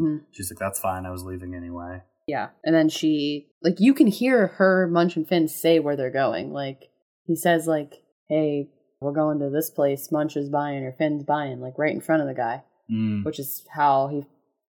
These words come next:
Speaker 1: knew where she was.
Speaker 2: Gotcha. I didn't catch that. That's a good,
Speaker 1: Yeah.
Speaker 2: good catch. That, I'm glad that they put something like that in to
Speaker 1: Yeah.
Speaker 2: explain that. 'Cause, like, a lot of times they just have someone show up and, like,
Speaker 1: Forget what the name of the place was.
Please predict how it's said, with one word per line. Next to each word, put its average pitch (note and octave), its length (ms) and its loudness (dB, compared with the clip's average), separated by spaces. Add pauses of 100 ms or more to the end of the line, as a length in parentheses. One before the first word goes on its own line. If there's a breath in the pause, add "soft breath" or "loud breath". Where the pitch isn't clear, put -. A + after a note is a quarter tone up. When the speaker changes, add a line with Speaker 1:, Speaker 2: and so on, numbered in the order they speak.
(100)
Speaker 1:
knew D3 240 -2
where C3+ 120 -4
she C3 160 -10
was. B2+ 380 0
Speaker 2:
Gotcha. F#2 380 -8
I C3+ 100 0
didn't E3+ 160 0
catch D#3+ 220 0
that. E2 160 -8
That's A2+ 180 -6
a A#2 40 -2
good, G#2+ 340 -4 (220)
Speaker 1:
Yeah. B2 240 0
Speaker 2:
good G#2+ 140 -8
catch. G2+ 340 -6
That, B2 200 -4 (220)
I'm A#2 120 0
glad C3 220 2
that A#2 60 -10
they A2 120 -2
put A2 240 -10
something F#2 300 -10
like F2+ 160 -12
that F#2 200 -6
in F2+ 260 -10
to - 100 -4
Speaker 1:
Yeah. D3+ 220 2 (180)
Speaker 2:
explain F#2+ 320 -8
that. F#2 100 -12
'Cause, A2+ 160 -4 (220)
like, B2 140 -2
a C#3 60 2
lot D#3+ 180 2
of C3+ 60 -6
times A#2 260 2
they G#2+ 120 0
just G2+ 180 -8
have G#2+ 240 0
someone G2+ 280 -6
show G2+ 240 -6
up G2 220 -2
and, F#2+ 80 -10
like, F#2 200 -10
Speaker 1:
Forget G#3+ 280 2
what F3+ 100 0
the F3 80 -2
name D#3+ 160 2
of C#3+ 40 -2
the C3+ 120 -8
place D3+ 260 -4
was. B2 460 -6